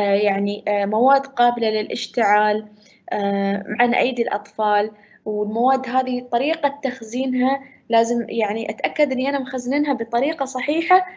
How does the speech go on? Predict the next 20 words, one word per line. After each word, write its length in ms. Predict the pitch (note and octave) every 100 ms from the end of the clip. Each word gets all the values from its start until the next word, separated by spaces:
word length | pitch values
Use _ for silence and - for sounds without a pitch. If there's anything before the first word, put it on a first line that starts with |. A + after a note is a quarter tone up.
| - -
ما 200 | B3 F#4+
تكون 280 | F#4+ F4+ D#4
مثلا 380 | D4 C#4+ C4+ C4 - _
تحت 240 | - C4 -
أشعة 400 | B3 C4+ A3+ B3
الشمس، 440 | - - A#3 - - - -
ما 200 | A#3 D#4
تكون 260 | E4 E4 D4+
في 100 | C#4
درجات 500 | C4 B3+ B3 B3 B3
حرارة 400 | B3 A#3+ A#3+ A#3
عالية، 580 | A3 A#3 A#3 A3+ A#3 - _ - _ -
آه، 360 | A3 G#3+ G#3 G#3
ما 200 | B3 F4
تكون، 560 | F4 - D#4+ D#4+ D#4 - _ -
آه، 240 | A3+ A3 A3
يعني، 500 | A3+ A#3 A3+ A#3+ A#3
قريبة 340 | C4 C#4+ B3+
من 140 | A#3+ A#3+
اللهب. 540 | A#3+ B3 B3 A#3+ A#3